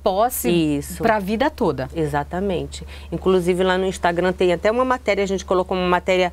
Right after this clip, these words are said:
Speaker 2: no story sobre isso. E como é que esses pais aprendem? Ele vai ter que se autoconhecer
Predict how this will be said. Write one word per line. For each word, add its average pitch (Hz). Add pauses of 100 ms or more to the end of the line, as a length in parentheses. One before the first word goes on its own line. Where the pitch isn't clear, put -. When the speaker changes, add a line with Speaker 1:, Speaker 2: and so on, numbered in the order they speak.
(360)
Speaker 2:
no 185
story 180
sobre 180
isso. 151 (640)
E 247
como 330
é 330
que 294
esses -
pais 202
aprendem? 170 (480)
Ele 226
vai 233
ter 247
que -
se - (100)
autoconhecer 277